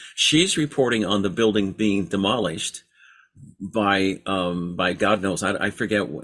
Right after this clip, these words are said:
I guess the, theoretically, I, the, the planes were supposed to dis-, destroy it, but she was reporting on the destruction of this building, and the building was still standing. And then I guess a couple hours later, the building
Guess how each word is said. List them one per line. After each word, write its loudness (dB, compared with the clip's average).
I -2
guess 0
the, -6
theoretically, 2
I, 0
the, -6
the -4
planes 0
were -6
supposed -4
to -10
dis-, -10
destroy 0
it, -6
but -2
she 2
was 2
reporting 2
on 2
the 0
destruction 0
of -2
this -4
building, 0
and 2
the -2
building 0
was 0
still 0
standing. -2
And 2
then 2
I -2
guess 0
a -4
couple -4
hours -2
later, 0
the -6
building -4